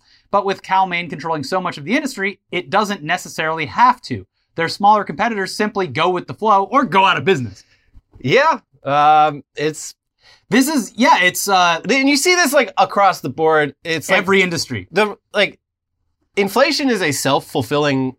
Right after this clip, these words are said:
Speaker 2: like, thing. It's like all these industries are like, "Well, uh, we gotta raise our prices because of inflation," so they raise their prices, and that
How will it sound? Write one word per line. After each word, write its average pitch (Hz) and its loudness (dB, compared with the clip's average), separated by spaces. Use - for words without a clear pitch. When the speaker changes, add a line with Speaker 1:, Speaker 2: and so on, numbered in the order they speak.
Speaker 2:
like, 123 -4
thing. 180 0
It's 165 -2
like 170 2
all 196 4
these 190 0
industries 185 0
are 151 0
like, 135 0
"Well, 214 4
uh, 185 6
we 175 -2
gotta 247 4
raise 226 6
our 196 2
prices 185 0
because 180 0
of 165 -4
inflation," 160 0
so 143 -10
they 139 0
raise 165 0
their 147 -2
prices, 156 0
and 151 -4
that 202 -2